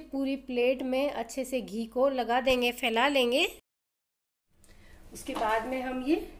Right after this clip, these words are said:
डो प्लेट में डालेंगे और हाथ से सेट करेंगे।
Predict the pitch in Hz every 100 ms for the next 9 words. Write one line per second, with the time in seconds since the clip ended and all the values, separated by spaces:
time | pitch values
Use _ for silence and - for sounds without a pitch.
0 | - 208 240 330 - - - - - -
1 | - 254 262 294 302 254 233 254 381 -
2 | - - - - - - - - - -
3 | - - - - - - - - - -
4 | - - - - - - - - - -
5 | - - - - - - - - - -
6 | - - 226 214 214 220 - 311 440 -
7 | - - - - 240 262 - 302 302 311